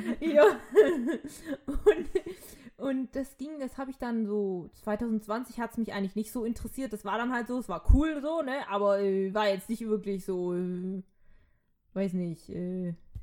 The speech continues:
Speaker 2: hab mich jetzt nicht so drum gekümmert oder so. Ich hab ein oder zweimal vielleicht Workout gemacht oder so, ein bisschen,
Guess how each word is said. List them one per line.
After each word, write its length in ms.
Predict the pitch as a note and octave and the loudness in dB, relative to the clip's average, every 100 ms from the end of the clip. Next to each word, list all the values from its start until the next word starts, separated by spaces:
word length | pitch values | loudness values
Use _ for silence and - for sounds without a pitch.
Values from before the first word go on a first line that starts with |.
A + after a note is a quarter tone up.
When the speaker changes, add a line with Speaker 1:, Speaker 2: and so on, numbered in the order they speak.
| - - - _ - - _ _ - - - - - | -16 -20 -20 _ -20 -20 _ _ -12 -12 -16 -18 -4
Speaker 2:
hab 140 | A#3 | 0
mich 120 | A3+ B3+ | 2 2
jetzt 160 | - | 2
nicht 140 | C4+ C4+ | 0 0
so 140 | B3+ | 2
drum 200 | A3 A3+ | 4 2
gekümmert 400 | G3 B3 A#3 G#3+ | 2 0 0 0
oder 180 | F#3+ F#3 | -2 -4
so. 120 | F#3+ | -4
Ich 140 | G3+ - | -6 -6
hab 120 | B3 - - | -8 -8 -8
ein 260 | G3+ A3+ G#3 | 0 2 2
oder 160 | F#3+ | -2
zweimal 300 | - G#3 G#3 G3 | -4 -2 -2 -2
vielleicht 240 | F3+ - | -6 -2
Workout 380 | G3+ G#3 G3+ G3 | -2 2 0 0
gemacht 400 | E3+ E3+ G3+ - | -6 -4 -4 -6
oder 160 | G#3+ G#3 | -4 0
so, 180 | G#3+ | 2
ein 100 | G#3 | 2
bisschen, 500 | G3 F#3 F#3+ F3 E3+ | 0 -6 -8 -6 -8